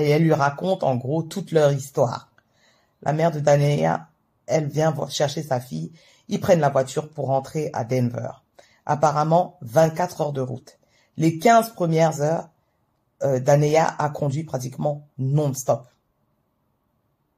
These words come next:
Elle fuyait de toute façon. Elle fuyait pour sa vie, en gros, non-stop. Euh, certainement, elle ne voulait pas, euh, être arrêtée à ce moment-là. Dieu a dû lui parler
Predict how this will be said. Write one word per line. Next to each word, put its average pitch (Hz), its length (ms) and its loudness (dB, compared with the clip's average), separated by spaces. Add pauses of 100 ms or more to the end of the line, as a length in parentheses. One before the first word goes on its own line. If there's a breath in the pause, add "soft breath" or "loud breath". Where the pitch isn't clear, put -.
(880)
Elle 165 120 4
fuyait 165 260 -2
de 160 80 -2
toute 160 220 -8
façon. 165 460 0 (580 soft breath)
Elle 226 120 4
fuyait 175 280 -4
pour 160 180 -8
sa 135 160 2
vie, 165 220 -4
en 139 100 -2
gros, 147 300 -6 (420)
non-stop. 165 640 2 (460 soft breath)
Euh, 123 100 -6
certainement, 180 520 0
elle 165 80 2
ne 151 60 -2
voulait 147 260 0
pas, 165 380 4
euh, 135 380 0
être 160 260 -4
arrêtée 143 340 0
à 147 80 2
ce 151 100 -6
moment-là. 131 420 -2 (300)
Dieu 185 240 4
a 175 80 8
dû 151 120 -4
lui 143 120 -2
parler 147 520 -2